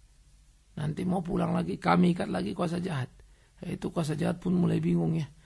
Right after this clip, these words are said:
Dari awal kebaktian kau ikat aku terus dan kau ikat terus, belum lepas sudah kau ikat lagi.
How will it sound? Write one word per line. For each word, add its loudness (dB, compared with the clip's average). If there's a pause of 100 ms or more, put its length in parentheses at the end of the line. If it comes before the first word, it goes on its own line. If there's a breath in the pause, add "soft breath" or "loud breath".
(280 soft breath)
Dari -2
awal -2
kebaktian -4
kau -2
ikat -4
aku -4
terus -6
dan -4
kau -4
ikat -4
terus, -8
belum 2
lepas -2
sudah -2
kau -2
ikat -6
lagi. -12